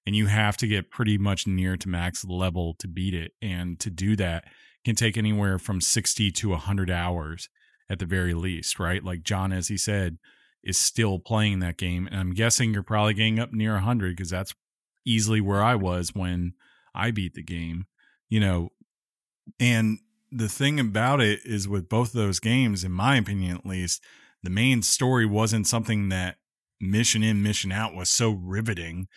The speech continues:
and so unique mission structure wise that I was like, "Yeah,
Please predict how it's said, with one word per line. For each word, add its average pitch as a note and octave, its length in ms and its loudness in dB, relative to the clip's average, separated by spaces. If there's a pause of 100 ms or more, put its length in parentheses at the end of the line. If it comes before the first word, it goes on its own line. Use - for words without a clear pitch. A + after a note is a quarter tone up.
(240)
and G2 140 -2
so A#2 140 2
unique G#2+ 560 4
mission G2 400 0
structure F#2+ 440 -2
wise F2+ 480 0
that F#2 120 -2
I F2+ 100 -4
was F2+ 200 -6
like, F2 260 -8 (100)
"Yeah, A2+ 400 2